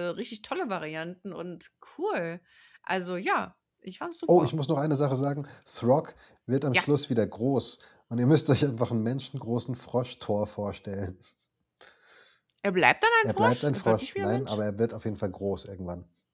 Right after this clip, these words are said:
Speaker 1: Aber dann ist er ja ein Außenseiter, ne, wenn er sein Leben lang als großen Frosch fristen
Speaker 2: Ja,
Speaker 1: muss.
Speaker 2: irgendwie schon, aber er ist jetzt halt auch ein Gott.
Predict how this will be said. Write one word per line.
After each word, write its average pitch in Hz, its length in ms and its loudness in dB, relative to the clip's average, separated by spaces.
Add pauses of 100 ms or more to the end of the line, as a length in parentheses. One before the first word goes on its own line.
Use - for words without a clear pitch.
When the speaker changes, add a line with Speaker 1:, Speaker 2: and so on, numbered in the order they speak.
(340)
Speaker 1:
Aber 175 280 2
dann 190 140 2
ist 233 140 0
er 277 60 4
ja 208 80 8
ein 180 180 0
Außenseiter, 185 760 2
ne, 185 160 0
wenn 233 120 0
er 190 160 2
sein 185 180 0
Leben 240 240 0
lang 208 240 -2
als - 180 -4
großen 233 340 -4
Frosch - 440 -6
fristen - 480 -8
Speaker 2:
Ja, - 60 -4
Speaker 1:
muss. 220 160 -6
Speaker 2:
irgendwie 151 220 -2
schon, 151 220 0
aber 113 160 -2
er 113 60 -2
ist 113 80 -4
jetzt 123 160 -8
halt 120 100 -2
auch 113 100 -6
ein 110 80 -4
Gott. 104 280 -6